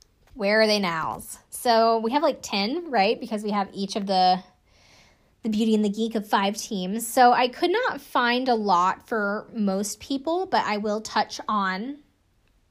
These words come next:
what happens for the people that I can find. So Jasmine, full name Jasmine Moore, her and Dave actually go on to win this season, which is pretty cute, exciting. Um, I like them a lot, so I'm glad that they won.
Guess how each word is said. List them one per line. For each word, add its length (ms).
what 260
happens 500
for 180
the 80
people 280
that 80
I 100
can 280
find. 300
So 180
Jasmine, 640
full 160
name 220
Jasmine 440
Moore, 280
her 180
and 180
Dave 240
actually 300
go 100
on 180
to 100
win 240
this 200
season, 540
which 220
is 120
pretty 220
cute, 520
exciting. 640
Um, 220
I 100
like 200
them 120
a 60
lot, 280
so 100
I'm 60
glad 200
that 60
they 100
won. 280